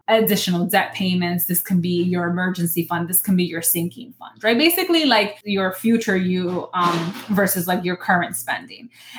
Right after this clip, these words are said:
And so you start there, but sometimes people are like, "Well, Cindy, eight hundred dollars is way too much. Maybe I can do, like, six hundred."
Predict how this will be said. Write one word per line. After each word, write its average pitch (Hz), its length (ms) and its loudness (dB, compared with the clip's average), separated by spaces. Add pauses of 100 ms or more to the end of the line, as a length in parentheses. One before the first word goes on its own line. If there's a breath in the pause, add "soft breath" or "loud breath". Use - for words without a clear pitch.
And 233 180 4
so 233 200 4
you 226 260 2
start 330 500 2 (140)
there, - 400 -8
but 240 220 0
sometimes 311 400 2
people 285 200 2
are 240 120 4
like, 214 180 2
"Well, 208 200 2
Cindy, 220 340 0
eight 190 160 -2
hundred 175 240 -2
dollars 175 400 0
is - 180 -8
way 185 300 -4
too 180 200 -4
much. 185 500 2 (180)
Maybe 202 320 2
I 196 60 2
can 202 120 0
do, 190 80 2
like, 175 200 -6
six - 340 -2
hundred." - 400 -10